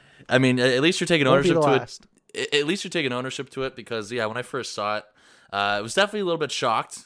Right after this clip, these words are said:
Speaker 1: Uh, I think Mark was too, but I mean, of course, it's technically he will be eligible as the next year, like you were saying, Mark. I love Jose Bautista. I think everyone,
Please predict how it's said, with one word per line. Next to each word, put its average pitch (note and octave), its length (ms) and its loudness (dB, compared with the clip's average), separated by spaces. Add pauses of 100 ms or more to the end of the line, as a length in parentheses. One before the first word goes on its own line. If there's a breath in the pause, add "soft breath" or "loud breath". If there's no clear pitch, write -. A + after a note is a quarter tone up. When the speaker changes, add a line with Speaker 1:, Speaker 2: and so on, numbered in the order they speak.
(160)
Speaker 1:
Uh, A#2 100 -4
I A2+ 200 0
think A#2+ 180 -6
Mark A2+ 240 -6
was A2+ 220 -2
too, A#2 240 0
but A2 240 -4 (320 loud breath)
I B2 80 -4
mean, B2 460 -6
of B2 140 -10
course, E3 520 -2 (640)
it's - 420 -6 (140)
technically D#3+ 520 -6
he C#3 180 -12
will B2 180 -4
be A#2+ 100 -4
eligible A#2 460 -6
as G#2 100 -10
the G2 60 -16
next G#2+ 240 -12
year, A2 80 -12
like G#2 180 -10
you G2+ 60 -14
were G#2 60 -10
saying, A2+ 260 -10
Mark. A#2 300 -10 (520 soft breath)
I A2+ 140 -2
love B2+ 160 -2
Jose A#2+ 280 -4
Bautista. A2+ 500 -6
I - 20 -6
think G#2 180 -10
everyone, G#2+ 680 -8